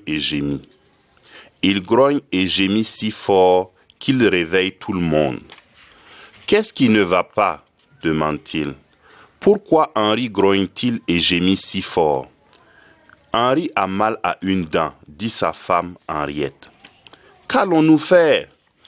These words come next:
demande Paul le perroquet. « Il va falloir l'arracher ? » demande Henriette. « Mais qui va le faire ? » demande Paul. « Moi », dit Mimi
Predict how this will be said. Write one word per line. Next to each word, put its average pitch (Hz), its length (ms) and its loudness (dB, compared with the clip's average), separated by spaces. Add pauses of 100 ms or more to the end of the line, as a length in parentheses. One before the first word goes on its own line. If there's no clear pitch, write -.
(220)
demande 98 480 0
Paul 104 360 0
le 76 140 -4
perroquet. « 76 640 -4 (1080)
Il 120 140 0
va 139 180 2
falloir 120 420 2
l'arracher ? » 107 720 0 (500)
demande 92 460 0
Henriette. « 78 520 -4 (600)
Mais 117 360 0 (400)
qui 262 160 0
va 160 160 2
le 131 140 0
faire ? » 123 520 2 (440)
demande 80 500 -2
Paul. « 71 320 0 (720)
Moi », 127 380 2 (540)
dit 123 160 2
Mimi 113 560 4